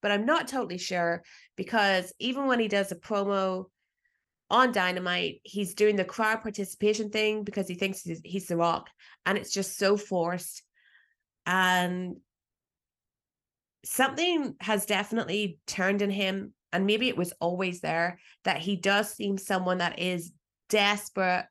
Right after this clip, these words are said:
for the, um, adulation of the crowd. He's desperate for the crowd to love him.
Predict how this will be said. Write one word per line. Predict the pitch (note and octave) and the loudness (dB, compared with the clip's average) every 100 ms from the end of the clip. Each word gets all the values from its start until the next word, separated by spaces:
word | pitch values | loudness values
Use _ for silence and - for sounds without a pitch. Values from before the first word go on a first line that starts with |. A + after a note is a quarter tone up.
| _ _ _ _ - | _ _ _ _ 0
for | G3 F#3+ | 2 4
the, | F#3+ F3+ F3 E3+ - - | 2 -2 -2 -6 -6 0
um, | F3+ F3 E3+ D#3+ E3+ _ _ _ | 2 2 -2 -12 -18 _ _ _
adulation | G3 G3 F#3+ F#3 F#3+ G3+ | -2 0 0 0 0 -4
of | |
the | F3+ | -4
crowd. | E3 F#3+ E3 D3+ - _ _ _ _ | -6 0 0 0 -6 _ _ _ _
He's | G3+ F3+ E3 _ | -4 -4 -6 _
desperate | A3+ G3+ G3+ - G#3+ - | 2 4 2 -2 0 0
for | - | -4
the | F#3 | -8
crowd | F3+ F#3 E3+ E3 | -4 0 0 0
to | F3 | -4
love | F3 E3+ F3+ | -2 -2 -2
him. | D3+ | -8